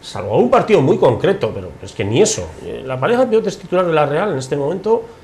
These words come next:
pudiendo, por supuesto, variar si también las circunstancias se dan, si están cansados, si han hecho una presión excesiva, si,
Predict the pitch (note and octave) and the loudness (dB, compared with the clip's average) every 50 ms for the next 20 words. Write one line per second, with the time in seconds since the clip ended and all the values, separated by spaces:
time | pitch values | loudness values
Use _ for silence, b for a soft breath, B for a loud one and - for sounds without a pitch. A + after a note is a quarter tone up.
0 | B B B B B B - - - - - - - - - C#3+ C3 B2+ E3 A3+ | B B B B B B -20 -20 -20 -20 -20 -20 -20 -8 -4 0 2 4 4 6
1 | B3 A#3 G3+ - - C#3 A#2 C3+ C3 D3+ C3 C3+ E3+ C3+ A#2 A2 G#2+ B2 E3+ F#3+ | 6 6 6 6 4 2 -2 0 -2 -2 2 2 4 4 4 4 4 4 4 4
2 | F3+ C#3 - C3+ A#2+ G#2+ A2+ B2+ C3+ B2+ A#2 G#2+ - A#2 G#2+ G#2+ G2+ - C3+ C3 | 4 4 0 -2 -2 0 0 0 2 2 0 0 -2 -6 -8 -8 -6 -4 -4 -4
3 | B2+ C3+ B2 - F#2+ A#2 D#3 D#3+ D3+ - A#2+ - - A#2+ A#2 - G2+ F#2+ - - | -2 -4 -6 -4 0 2 2 2 2 0 -4 -4 -2 -2 -2 -2 -4 -4 0 2
4 | C#3+ E3 D#3+ C#3 - - G#2+ A2 B2 B2 A#2 B2 C3 A#2 A2+ A2+ A#2 A2+ A2+ A2 | 4 6 4 4 2 0 0 0 0 0 -2 -4 -2 -2 0 2 2 4 2 2
5 | G#2+ - - A2+ G#2 - - C3 B2+ B2 A#2+ A#2 A2 - - - F#2+ - - E3 | 2 0 -2 -4 -4 -2 0 2 2 2 2 2 -2 -4 -6 -6 -6 -4 -2 -2
6 | G3 E3+ D#3+ C#3+ C3+ - B2+ B2+ | 2 4 4 4 4 0 -4 -4